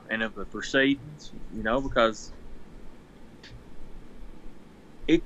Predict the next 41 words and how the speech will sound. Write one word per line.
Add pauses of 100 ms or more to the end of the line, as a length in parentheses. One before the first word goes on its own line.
it's
important,
you
know,
that,
that
people
under, (140)
people
don't
lose
sight
of,
at
the
end
of
the
day, (400)
these
are
real
people (960)
that
are
just
like
anybody
else (120)
working
any
other
job. (180)
It
doesn't
matter
what
job
that
you
work,